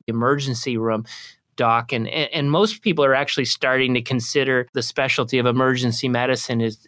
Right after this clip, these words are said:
as, you know, a specialty of diagnosticians. Their job is that diagnostic phase. More and more, you know, general surgeons don't diagnose appendicitis. They come in and take out the appendix of a patient that's been diagnosed by the diagnostician. And so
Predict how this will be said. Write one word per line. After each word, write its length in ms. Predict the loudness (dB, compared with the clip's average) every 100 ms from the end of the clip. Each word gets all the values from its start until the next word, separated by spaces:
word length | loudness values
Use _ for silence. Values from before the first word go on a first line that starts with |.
| -6
as, 380 | -2 -2 -4 -6
you 140 | -4
know, 160 | -2 -2
a 100 | -4
specialty 640 | -4 -4 -4 -2 -4 -2 0
of 160 | 0
diagnosticians. 1120 | 0 0 0 0 -2 -2 -4 -4 -4 -4 -10 -2
Their 160 | 0
job 300 | 2 2 2
is 140 | 0 0
that 240 | -2 -2
diagnostic 800 | -2 -2 -2 0 0 0 -6 -8
phase. 400 | -8 -8 -8 -12 -16 _ _ _
More 280 | -2 2 4
and 80 | 4
more, 340 | 4 4 2 -2 -16 -8 -2
you 60 |
know, 80 | 0
general 380 | 0 0 2 0
surgeons 480 | 2 2 2 0 0
don't 240 | 0 2
diagnose 680 | 0 0 0 2 2 2 -2
appendicitis. 800 | -4 -2 0 -2 -2 0 0 0
They 120 | -2
come 220 | -2 -2
in 100 | 0
and 140 | -2 -2
take 240 | -4 -2
out 220 | 0 -2 -2
the 120 | -6
appendix 640 | -2 -2 2 0 0 -2
of 140 | -2
a 60 | -2
patient 480 | -2 -2 -2 -2 -2
that's 180 | -2 -2
been 220 | 0 0
diagnosed 640 | 0 0 0 0 0 -4 -2
by 200 | 0 0
the 80 | 0
diagnostician. 1000 | 0 0 0 0 0 -2 -2 -2 -2 -6 _ -4
And 240 | 0 0
so 400 | 2 2 2 -2